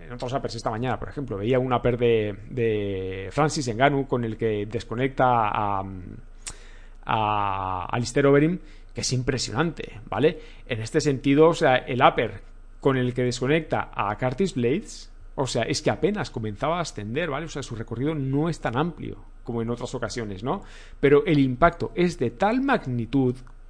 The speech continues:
que la forma en la que cae, o sea, totalmente rígido, es impresionante. Es,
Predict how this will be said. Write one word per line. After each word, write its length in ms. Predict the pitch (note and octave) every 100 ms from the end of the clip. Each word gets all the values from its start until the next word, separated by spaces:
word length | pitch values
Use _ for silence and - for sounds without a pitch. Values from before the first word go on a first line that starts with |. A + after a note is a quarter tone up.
| -
que 100 | D#3
la 80 | C3
forma 340 | G#2+ G#3 C4
en 140 | D4+ G#3
la 140 | C3+
que 160 | A2+ G#2+
cae, 260 | C#3 C3
o 60 | E3
sea, 200 | D#3 C3+
totalmente 680 | - B2+ F3+ A#3+ B3+ - D3+
rígido, 560 | A#2 C#3 C3 C#3 D#3 -
es 320 | F3 - -
impresionante. 1000 | F#3 E3+ C3+ C3 A2+ G#2+ G#2+ G#2 - -
Es, 180 | D#3